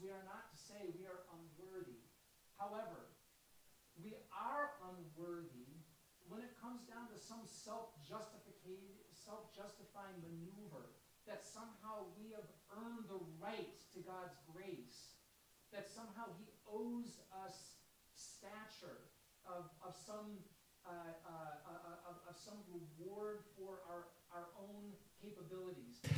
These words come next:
That's the, that's the false stuff. All right, it's okay for us to say we're unworthy servants in the sense that we're not putting God in our debt.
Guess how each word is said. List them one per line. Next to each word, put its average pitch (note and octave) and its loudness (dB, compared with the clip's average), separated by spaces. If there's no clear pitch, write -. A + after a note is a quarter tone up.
That's G3+ 12
the, G3+ 12
that's F#3 12
the G3+ 12
false G3+ 12
stuff. - 12
All F#3 12
right, G3 12
it's G#3 12
okay A3 12
for - 12
us F3 12
to - 12
say F#3 12
we're F3+ 12
unworthy E3+ 12
servants E3+ 12
in G3 12
the F#3+ 12
sense G#3 12
that F#3 12
we're F3 12
not F3+ 12
putting F#3+ 12
God E3+ 12
in E3+ 12
our D#3 12
debt. D3 12